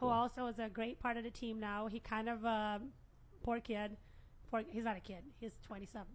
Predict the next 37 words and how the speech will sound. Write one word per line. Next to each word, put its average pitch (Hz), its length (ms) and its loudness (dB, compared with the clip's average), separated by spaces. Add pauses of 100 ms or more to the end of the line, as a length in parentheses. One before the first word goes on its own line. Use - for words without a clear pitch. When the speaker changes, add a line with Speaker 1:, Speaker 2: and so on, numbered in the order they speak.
Speaker 1:
Uh, 208 300 2 (120)
poor 247 120 2
guy. 196 300 -4 (720)
We 262 220 0
needed 277 280 2
a 233 300 2
dishwasher 247 540 -4 (760)
Speaker 2:
Hmm. 85 80 -4 (420)
Speaker 1:
in 233 140 0
one 226 140 2
week 226 180 -2
because 220 240 -2
Mary 214 260 2
was 214 120 -2
sick, 208 300 -4
m-, 208 140 -6
or 214 100 0
Mary 214 260 0
was 214 160 0
in 214 80 -2
California 202 520 -4
or 196 80 -8
something, 202 320 -12
and 190 120 -6
Mary 208 260 0
was, 202 140 2
Speaker 2:
Mm-hmm. 185 80 0
Speaker 1:
like, 196 140 -2
our 190 100 -2
dish 202 400 -2 (260)
master. 202 480 -4 (340)
Speaker 2:
Okay. 175 100 0 (320)
Speaker 1:
She - 120 2
was 302 120 6
sick. - 360 -6
And 233 260 2
then 233 420 4